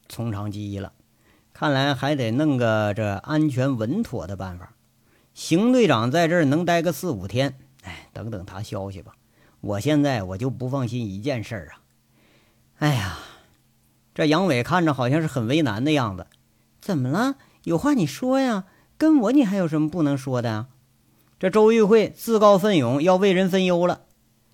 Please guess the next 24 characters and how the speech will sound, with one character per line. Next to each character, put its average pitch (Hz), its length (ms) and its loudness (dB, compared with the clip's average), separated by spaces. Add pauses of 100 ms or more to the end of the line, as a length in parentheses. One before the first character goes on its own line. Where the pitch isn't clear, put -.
(420)
“那 107 100 -6
个 95 140 -8
什 87 200 -16
么， 123 280 -4 (380)
那 104 80 -16
个， 90 200 -16 (580)
咱 98 280 -8
们 202 120 -2
牧 214 200 -4
场 - 280 -10
里 170 100 -8
头 104 260 -10
这 156 160 -8
段 131 180 -4
时 120 160 -10
间 143 220 -4
这 143 80 -4
不 123 100 -8
正 139 260 -8
收 135 200 -6
山 151 260 -2
货 175 300 -2
呢 90 100 -12
吗？ - 200 -20